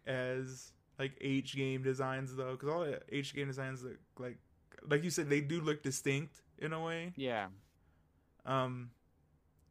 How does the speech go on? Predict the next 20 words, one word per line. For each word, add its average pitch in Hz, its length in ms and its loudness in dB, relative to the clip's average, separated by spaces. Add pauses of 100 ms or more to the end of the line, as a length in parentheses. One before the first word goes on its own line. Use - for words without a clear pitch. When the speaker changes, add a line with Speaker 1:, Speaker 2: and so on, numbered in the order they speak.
(400)
Speaker 1:
to 190 100 2
me, 214 180 6
they 269 160 6
look 220 200 6
more, 139 680 2 (1500)
almost 202 400 4
more 180 260 4
like 185 280 4
generic 190 560 2 (460)
harem 190 560 2 (640)
girls, 185 600 2
Speaker 2:
Mm-hmm. - 40 -20 (1600)
Speaker 1:
but 151 540 4
not 175 280 2
really, 175 520 4 (1400)
'cause 156 140 2
they 151 100 2
have, 160 360 4
uh, 127 280 0 (1500)
whew, 381 180 8